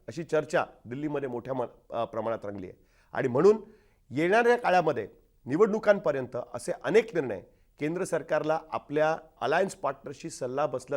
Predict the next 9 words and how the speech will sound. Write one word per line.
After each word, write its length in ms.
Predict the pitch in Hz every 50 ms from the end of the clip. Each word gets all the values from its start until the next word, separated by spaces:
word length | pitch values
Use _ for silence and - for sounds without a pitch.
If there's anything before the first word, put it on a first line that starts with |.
| 135 -
करूनच 340 | - 135 143 160 208 214 160
घ्यावे 220 | 156 160 156 156
लागतील, 320 | 139 127 - - 127 113 113 - _ _ _ _ _ -
ही 80 | 185
गोष्ट 260 | 156 160 147 - -
आपल्याला 360 | 143 120 - 117 117 110 107 104 - _ _ _ _ _
स्पष्टपणे 500 | - _ 143 135 - - 156 139 143 139
बघायला 300 | 127 117 98 110 95 90
मिळते. 300 | 87 92 - - 85 82